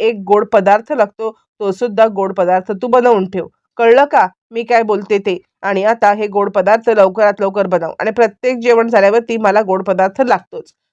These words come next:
कळलं? आणि आजपासून जे काही असेल ते मी सांगेन तेच झालं पाहिजे." पण ज्या सु-, इकडे जानकी काही ऐकायला तयार नसते. ती आता सुमित्राकडे पाहते आणि, "आई,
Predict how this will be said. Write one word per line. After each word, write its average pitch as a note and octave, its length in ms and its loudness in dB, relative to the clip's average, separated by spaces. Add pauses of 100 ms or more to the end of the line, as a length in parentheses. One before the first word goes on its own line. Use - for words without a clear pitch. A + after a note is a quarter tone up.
(120)
कळलं? A#3 260 4
आणि A3+ 280 0
आजपासून A#3 720 -2
जे A#3 200 2
काही A3+ 260 0
असेल A#3 400 0
ते B3+ 100 0
मी A#3+ 220 -2
सांगेन G#3+ 380 0
तेच G3+ 340 -2
झालं E3+ 200 0
पाहिजे." F#3 340 -2 (400)
पण D4+ 260 -6
ज्या A3 220 4
सु-, B3 260 -8
इकडे G3 260 -4
जानकी G3+ 400 -2
काही A#3+ 160 0
ऐकायला F#3 480 -2
तयार F3+ 220 -2
नसते. F3 320 -12 (360)
ती G3 100 0
आता G#3 260 2
सुमित्राकडे F#3 640 -4
पाहते G3+ 380 0
आणि, G#3 200 -2
"आई, A3+ 260 -2